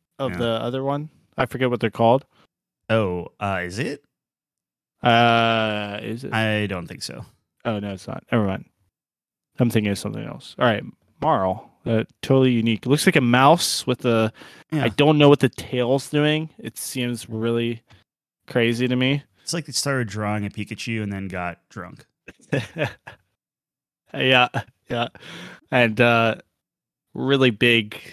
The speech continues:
Speaker 1: sphere on the end of the tail. But it is
Speaker 2: Yeah.
Speaker 1: cute.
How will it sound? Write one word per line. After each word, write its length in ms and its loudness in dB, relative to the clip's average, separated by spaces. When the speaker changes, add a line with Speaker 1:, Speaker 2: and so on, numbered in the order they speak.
Speaker 1:
sphere 600 0
on 100 0
the 120 -2
end 140 -2
of 80 -10
the 80 -12
tail. 460 -4
But 120 2
it 120 2
is 200 4
Speaker 2:
Yeah. 60 -4
Speaker 1:
cute. 300 2